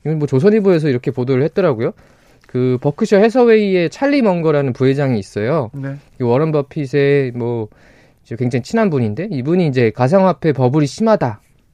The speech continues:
Speaker 1: 이렇게 이야기를 했더니 그 말 한마디에 막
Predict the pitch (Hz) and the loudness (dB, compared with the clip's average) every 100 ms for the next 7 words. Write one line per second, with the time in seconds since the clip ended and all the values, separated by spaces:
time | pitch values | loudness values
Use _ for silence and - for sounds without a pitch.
0 | _ _ _ _ - - - 127 123 131 | _ _ _ _ -20 -14 -6 -6 -2 0
1 | 117 117 123 123 202 233 220 _ _ 202 | 2 2 0 -2 0 0 0 _ _ 2
2 | 202 202 247 220 147 131 139 180 185 180 | 4 6 4 2 2 4 4 2 2 2
3 | 160 151 123 110 | 2 2 2 -2